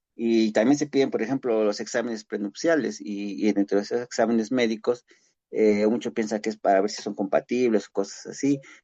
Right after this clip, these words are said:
pero va más allá, puede ser porque la persona de, esas personas esté enferma y la otra está abusando de eso, de esa situación para casarse y tal vez quedarse con la herencia, no sé,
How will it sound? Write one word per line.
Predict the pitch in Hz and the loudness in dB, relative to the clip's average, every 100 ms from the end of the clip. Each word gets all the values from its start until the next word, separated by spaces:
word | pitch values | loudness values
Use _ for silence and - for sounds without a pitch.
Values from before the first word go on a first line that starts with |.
| _ | _
pero | 110 110 | 4 6
va | 127 | 8
más | 139 135 - | 6 4 2
allá, | 120 151 170 | 2 6 4
puede | 135 120 117 | 4 4 4
ser | 120 117 117 | 4 0 0
porque | 101 98 - 95 | -2 -2 -2 2
la | 95 | 2
persona | - 117 120 120 113 | -2 -6 0 2 2
de, | 107 - | 2 0
esas | 107 117 | -4 -6
personas | - 107 - 110 107 | -8 -6 -4 -6 -6
esté | - 107 | -4 -2
enferma | 104 - 117 120 113 110 104 _ _ _ _ | -2 2 4 4 2 0 -2 _ _ _ _
y | - 107 104 101 | -4 0 2 4
la | 104 | 2
otra | 107 107 | 2 -2
está | 104 110 107 104 | 0 2 2 0
abusando | - 101 95 98 - 113 113 107 101 | -2 -6 -6 -10 -2 -2 0 -2 -2
de | 107 104 | -2 -2
eso, | 104 104 101 | -4 -6 -4
de | 104 | -6
esa | 110 | -6
situación | 98 - 101 107 104 | -10 -8 -4 -2 0
para | 104 101 98 95 | 2 2 2 -2
casarse | 98 - 104 107 117 110 | -6 0 0 0 -2 -2
y | 98 92 | -2 -2
tal | 95 92 | -4 -2
vez | 95 90 - | -4 -4 -4
quedarse | 95 98 - | 0 0 0
con | 95 | -2
la | 98 | 0
herencia, | 98 101 107 98 | 2 2 0 -4
no | 117 | -6
sé, | - - - | -4 -6 -6